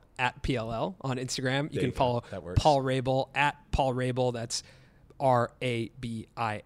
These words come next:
Speaker 1: L.
Speaker 2: Yes.
Speaker 1: Uh, across Twitter, anywhere. Check out his YouTube channel. That's definitely a great place to get access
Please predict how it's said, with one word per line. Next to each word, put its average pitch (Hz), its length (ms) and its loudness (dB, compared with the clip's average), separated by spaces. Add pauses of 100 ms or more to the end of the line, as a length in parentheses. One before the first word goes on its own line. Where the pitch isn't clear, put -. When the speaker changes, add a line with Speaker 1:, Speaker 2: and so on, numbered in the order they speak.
Speaker 1:
L. 127 300 0
Speaker 2:
Yes. - 380 -6
Speaker 1:
Uh, 113 320 -8
across 123 320 -4
Twitter, 117 360 -4
anywhere. 104 440 -2
Check - 260 2
out 143 80 4
his 120 140 0
YouTube 117 220 -6
channel. 117 340 -4
That's 113 300 -8 (100)
definitely 120 340 -4
a - 20 -8
great 113 240 -8
place 110 300 -8
to 110 260 -8 (440)
get - 160 -2
access - 520 -6